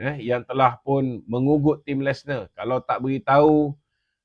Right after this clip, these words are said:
uh, kalau tak bagi dia rumah bernilai sepuluh juta U S dollar,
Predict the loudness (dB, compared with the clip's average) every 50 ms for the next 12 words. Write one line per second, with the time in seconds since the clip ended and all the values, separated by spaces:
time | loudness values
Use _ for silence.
0 | _ -4 -2 -2 0 0 2 2 4 2 4 4 2 0 2 2 0 0 2 2
1 | 2 4 4 6 6 6 4 4 2 2 2 2 4 4 4 4 2 0 0 0
2 | 0 2 2 2 2 0 -4 -4 0 0 0 0 0 0 2 2 4 2 2 0
3 | -2 -6 -6 -2 0 2 2 4 6 6 6 4 4 0 -6